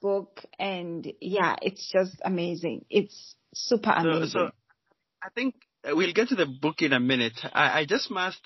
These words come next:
Speaker 2: acknowledge you, um, but, you know, in so many aspects as a writer, you know, uh, you know, just to acknowledge, uh, not just your writing prowess,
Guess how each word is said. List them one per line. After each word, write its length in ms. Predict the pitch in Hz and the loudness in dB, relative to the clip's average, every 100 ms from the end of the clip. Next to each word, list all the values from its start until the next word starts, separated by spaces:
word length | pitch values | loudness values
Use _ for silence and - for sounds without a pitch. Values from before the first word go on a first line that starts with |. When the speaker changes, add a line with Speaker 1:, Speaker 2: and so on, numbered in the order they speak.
| - - - | -20 -14 -6
Speaker 2:
acknowledge 560 | 139 147 160 175 139 | -6 0 0 2 0
you, 360 | 123 120 110 113 131 | 2 2 2 -2 -4
um, 520 | 135 120 117 110 113 - - - | 0 4 4 2 -8 -14 -12 -4
but, 140 | - - | 2 4
you 120 | 151 | 6
know, 80 | 135 | 6
in 200 | 120 131 | 4 0
so 240 | - 156 | 0 0
many 300 | 165 175 170 | 0 2 2
aspects 480 | 143 139 - 131 120 | 2 0 0 -4 -2
as 120 | 113 | -2
a 80 | 104 | 0
writer, 500 | 98 107 113 - - 107 | 2 2 0 -6 -10 -8
you 140 | 107 | -6
know, 220 | 98 98 - | -6 -6 -8
uh, 80 | - | -6
you 160 | - 110 | 0 2
know, 180 | 101 104 | 4 2
just 200 | 131 - | 2 2
to 60 | |
acknowledge, 640 | 127 120 120 120 113 - - _ _ _ _ _ - | 0 0 0 -2 -4 -10 -14 _ _ _ _ _ -6
uh, 220 | - - | -2 4
not 200 | 170 202 | 4 4
just 240 | 185 - - | -2 -4 0
your 680 | 131 120 117 117 117 113 - _ | 2 2 0 0 -2 -4 -8 _
writing 500 | - 120 135 147 156 | -4 2 2 2 -4
prowess, 680 | 139 127 127 160 127 - - | 0 2 2 0 -2 -10 -18